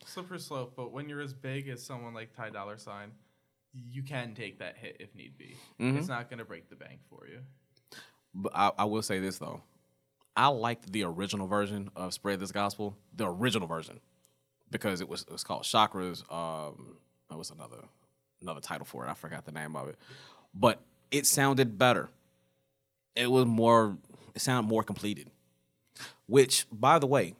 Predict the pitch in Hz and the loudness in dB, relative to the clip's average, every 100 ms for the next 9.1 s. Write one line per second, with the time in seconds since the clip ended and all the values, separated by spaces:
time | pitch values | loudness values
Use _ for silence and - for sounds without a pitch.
0 | - - 139 107 - - - - 131 117 | -14 0 4 6 4 0 -4 -2 0 4
1 | 123 117 113 - _ - 101 101 101 92 | 4 2 -2 -8 _ -4 -2 -2 -4 -8
2 | 85 - _ _ _ - 104 104 82 87 | -10 -16 _ _ _ -10 -6 -4 -4 -2
3 | 98 101 101 - - - - - 110 90 | 0 2 0 -4 -8 -20 -14 -2 0 2
4 | 117 104 92 90 87 92 87 85 87 87 | 0 0 -4 -6 -6 -4 -4 -4 -6 -10
5 | - - - - _ - 92 90 90 95 | -16 -20 -20 -20 _ -8 -6 -4 -6 -6
6 | 90 - 107 110 104 92 101 85 98 117 | -8 -4 0 0 0 -4 -4 -2 2 2
7 | 92 90 _ _ - 92 82 - 80 - | 2 -6 _ _ -10 -8 -6 -6 -6 -4
8 | 107 95 80 73 104 165 101 98 87 107 | -2 -2 -2 -2 0 0 -2 -4 -2 -4
9 | - | -4